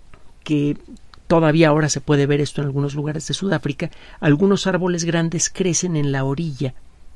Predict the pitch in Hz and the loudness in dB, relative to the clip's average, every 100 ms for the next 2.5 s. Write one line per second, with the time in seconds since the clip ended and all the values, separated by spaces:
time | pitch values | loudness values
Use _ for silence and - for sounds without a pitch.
0 | - - 127 135 147 139 143 156 143 - | -20 -10 -6 -4 -4 -4 -2 -2 -4 -6
1 | - - - 131 147 139 - 135 147 139 | -10 -16 -10 2 4 4 0 -2 0 0
2 | 143 - 202 - | 0 -4 -6 -8